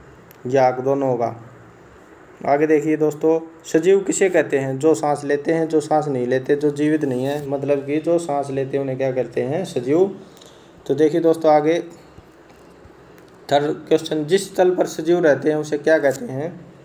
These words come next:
मतलब जिस स्थान पर सजीव रहते हैं उसे क्या कहते हैं? उनका आवास कहते हैं। तो चलिए दोस्तों, आगे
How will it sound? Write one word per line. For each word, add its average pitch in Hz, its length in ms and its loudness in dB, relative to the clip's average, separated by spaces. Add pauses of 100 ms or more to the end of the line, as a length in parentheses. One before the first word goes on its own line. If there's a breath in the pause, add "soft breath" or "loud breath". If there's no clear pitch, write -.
(600)
मतलब 156 240 4
जिस 185 220 0
स्थान 180 220 2
पर 170 100 0
सजीव 165 320 0
रहते 147 220 2
हैं 151 60 0
उसे 147 160 -4
क्या 147 160 4
कहते 139 280 0
हैं? 139 160 -4
उनका 165 540 0 (180)
आवास 143 480 4
कहते 120 240 -2
हैं। 113 260 -10 (760 loud breath)
तो 131 80 -2
चलिए 143 320 4
दोस्तों, 147 340 4
आगे 151 320 4